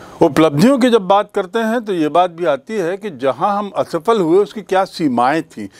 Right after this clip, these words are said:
या सफलता असफलता दोनों ही परिप्रेक्ष्य में हमारी मुख्य उपलब्धियों की क्या सीमाएं थीं, किस दायरे के अंदर हम इन उपलब्धियों को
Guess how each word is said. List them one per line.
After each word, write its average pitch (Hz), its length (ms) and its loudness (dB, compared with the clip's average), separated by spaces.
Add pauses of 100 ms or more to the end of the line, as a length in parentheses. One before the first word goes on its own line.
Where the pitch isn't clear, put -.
(160)
या 185 200 4
सफलता 214 600 -2
असफलता 170 760 -4
दोनों 151 420 -2
ही 196 60 -4
परिप्रेक्ष्य 143 640 -4
में 196 280 -2 (560)
हमारी 156 420 0
मुख्य 185 400 -4
उपलब्धियों 147 760 -2
की 190 200 -10 (140)
क्या 156 220 2
सीमाएं 131 680 0
थीं, 123 180 -10
किस 220 240 0
दायरे 147 440 2
के 196 140 -6
अंदर 127 320 -4 (1160)
हम 151 320 -2 (1080)
इन 208 160 2
उपलब्धियों 147 640 0
को 143 160 -2